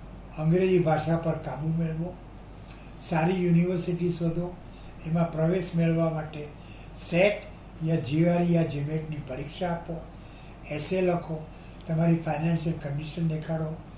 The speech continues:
સેવિસના મેમ્બર બનો તમને, અને ઇન્ટરવ્યૂની તૈયારી કરો તો તમને અમેરિકાના એફ વન સંજ્ઞા ધરાવતા સ્ટુડન્ટ વિઝા જરૂરથી મળશે. અને આ માટે તમારે જો કંઈ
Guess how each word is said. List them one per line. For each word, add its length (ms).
સેવિસના 500
મેમ્બર 380
બનો 260
તમને, 300
અને 100
ઇન્ટરવ્યૂની 600
તૈયારી 440
કરો 260
તો 80
તમને 440
અમેરિકાના 680
એફ 300
વન 180
સંજ્ઞા 420
ધરાવતા 480
સ્ટુડન્ટ 480
વિઝા 320
જરૂરથી 460
મળશે. 400
અને 360
આ 100
માટે 280
તમારે 340
જો 160
કંઈ 240